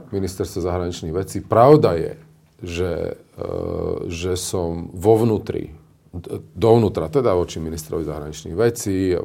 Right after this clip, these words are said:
voči, e, predsedovi vlády, tieto veci veľmi, veľmi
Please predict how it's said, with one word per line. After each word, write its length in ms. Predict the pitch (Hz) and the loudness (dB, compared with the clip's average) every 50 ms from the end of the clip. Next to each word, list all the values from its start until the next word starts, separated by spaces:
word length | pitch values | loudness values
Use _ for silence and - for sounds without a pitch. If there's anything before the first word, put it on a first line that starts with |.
| - - - | -6 -12 -10
voči, 480 | - 92 101 127 127 123 - - - - | -6 -2 2 2 2 0 -2 -10 -14 -14
e, 40 | - _ _ _ _ _ _ - - 80 82 | -18 _ _ _ _ _ _ -16 -12 -8 -8
predsedovi 560 | 85 - 92 95 95 - 107 90 90 90 87 | -6 -2 -2 -2 -2 -2 -2 -2 -2 -2 -2
vlády, 420 | 85 82 85 85 85 87 85 85 85 85 85 - - - - - - - - _ _ _ | -2 -2 -2 -2 -2 -2 -2 -2 -6 -6 -8 -16 -20 -20 -20 -20 -20 -20 -20 _ _ _
tieto 300 | - 101 98 90 92 95 | -2 0 0 0 0 -2
veci 480 | 82 85 85 - - - 85 80 78 82 | -2 -2 -2 -4 -4 -4 -2 -2 -2 -4
veľmi, 880 | 80 - - 90 101 101 101 101 92 90 85 78 78 78 78 78 - | -6 -6 -4 0 2 2 2 2 0 -2 -2 -2 -2 -4 -4 -6 -6
veľmi 320 | 87 87 95 92 90 90 | -4 -2 -2 -2 -2 -4